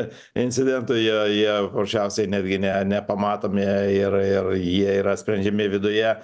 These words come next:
Ir tos, tos visos pamokos yra, yra, e, išnagrinėjamos iki, iki, iki kablelio ir, e, žiūrima, kaip toliau ir toliau ir toliau, e,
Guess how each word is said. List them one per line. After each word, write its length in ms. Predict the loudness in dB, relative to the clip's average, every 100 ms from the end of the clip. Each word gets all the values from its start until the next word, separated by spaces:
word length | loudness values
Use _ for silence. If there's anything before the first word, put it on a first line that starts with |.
| -14 -20 _
Ir 460 | -2 0 2 2 2 0 0 -2
tos, 400 | -4 -4 -4 -6
tos 260 | -4 -4 -4
visos 340 | -2 0 -2 -2 0 0 0 0 0 -2 _ _
pamokos 680 | -4 -2 -2 -2 -2 -2 -2
yra, 380 | -2 0 -2 -6 -16 -10
yra, 320 | -2 0 0 -2 -8 -16 _
e, 140 | -4 0 0 0 0 0 0 0
išnagrinėjamos 1300 | 0 0 -2 0 0 0 0 0 0 -2 -2 -4 -6
iki, 320 | -6 -2 -2
iki, 300 | -2 -2 0 0 -2 -10 -14 -14 -6
iki 340 | -4 -2 -2 -2 -2
kablelio 920 | -2 -2 0 0 0 0 0 0 0
ir, 360 | 0 2 0 0
e, 720 | 0 0 0 0 2 2 0
žiūrima, 480 | 0 0 0 -2 -2
kaip 320 | -2 -2 -2
toliau 480 | -2 0 2 0 0
ir 180 | -2 -2
toliau 460 | -2 0 0 0
ir 160 | 0 -2
toliau, 420 | 0 0 0 0
e, 1080 | 0 0 2 2 2 2 2 2 2 2 0